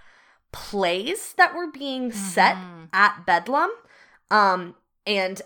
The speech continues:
Speaker 1: as those were popularized, the, the, you know, the moral of the story for a lot of those was, like, using Bedlam as a metaphor for the madness of the world around
Speaker 2: Right.
Speaker 1: us or whatever. And it just became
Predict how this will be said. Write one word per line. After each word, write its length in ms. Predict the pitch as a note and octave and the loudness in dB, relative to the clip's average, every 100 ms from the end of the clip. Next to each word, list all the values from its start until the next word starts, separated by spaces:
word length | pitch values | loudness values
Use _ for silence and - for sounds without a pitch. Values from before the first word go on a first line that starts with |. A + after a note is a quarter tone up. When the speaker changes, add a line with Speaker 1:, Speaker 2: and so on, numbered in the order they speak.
| - | -2
Speaker 1:
as 360 | F#3+ F3+ F3+ | 2 2 0
those 500 | E3+ F#3+ F3+ E3+ - - | -2 0 0 -6 -12 -8
were 200 | F#3 E3+ | -4 -4
popularized, 1300 | E3 - E3+ - A3 A3+ A#3+ B3 C#4+ E4+ - - - | -6 -4 -4 -2 -2 0 4 6 4 0 -8 -16 -12
the, 380 | F3 F#3+ F3+ E3+ - - - | -4 -2 -2 -12 -20 -20 -20
the, 580 | - E3+ F3 E3 D#3+ D#3+ - _ _ _ _ - | -12 -6 -4 -2 -4 -6 -12 _ _ _ _ -8
you 140 | G3+ | -4
know, 160 | G3+ F#3 | 0 0
the 100 | G3 | 0
moral 500 | G#3 G#3 A#3 A3+ G#3+ | 0 4 4 4 2
of 120 | G#3+ | -2
the 60 | G#3 | -6
story 520 | - - G3+ F#3+ F3+ | -6 -4 -2 0 -2
for 160 | F3+ F#3+ | -6 -8
a 60 | |
lot 240 | F3 F3 E3+ | -4 -4 -4
of 100 | - | -6
those 300 | E3+ E3 E3 | -6 -6 -8
was, 160 | E3+ | -8
like, 300 | E3+ D#3 - _ - | -8 -8 -12 _ -18
using 480 | F3 G3+ F3+ F#3 | -8 -6 -6 -8
Bedlam 560 | E3 F3+ F3 F3 F3+ E3+ | -6 -4 -4 -4 -6 -4
as 360 | E3+ E3 - - - _ - - | -6 -6 -8 -12 -18 _ -20 0
a 380 | F3 D#3 D#3 D#3+ _ _ - | 2 2 0 -6 _ _ -6
metaphor 600 | G3+ A3 G3 - G3 E3+ | 2 4 4 0 -2 -2
for 180 | E3 F#3+ | -4 -8
the 100 | E3+ | -6
madness 720 | F3 G3 G3+ G3 F3+ E3+ - | -4 4 6 6 2 -6 -8
of 140 | E3+ | -8
the 80 | F3 | -8
world 360 | E3 F3+ F#3+ F#3+ | -8 -4 -2 -2
around 340 | F3+ F3 E3 | -2 -2 -2
Speaker 2:
Right. 80 | F3+ | -4
Speaker 1:
us 240 | D#3 D3+ E3 | -6 -8 -8
or 100 | D#3 | -6
whatever. 500 | D#3+ D#3 D3+ C3+ - - - | -2 -4 -4 -8 -10 -14 -4
And 160 | G3+ | -2
it 80 | G3+ | 0
just 240 | E3 G#3 D#3 | -2 -4 -2
became 600 | G#3 G#3 - G3 F#3+ | -4 -4 -6 -4 -4